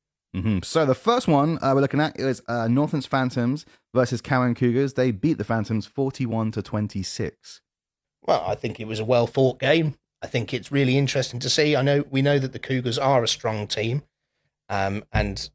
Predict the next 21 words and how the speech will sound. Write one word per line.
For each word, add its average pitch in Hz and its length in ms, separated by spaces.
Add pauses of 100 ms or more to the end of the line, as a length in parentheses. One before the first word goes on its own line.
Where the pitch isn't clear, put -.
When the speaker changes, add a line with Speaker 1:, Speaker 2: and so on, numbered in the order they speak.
(240)
Speaker 2:
if - 140
we 113 80
look 123 200
at 113 80
last 110 220
season, 120 360
if 113 180
we 120 80
look 120 160
at 104 80
last 117 200
season's 107 400
results 117 460
generally, 139 720 (480)
that 104 160
we'd 110 160
expect - 560
that 120 220
kind 117 240
of 113 80
situation. 135 720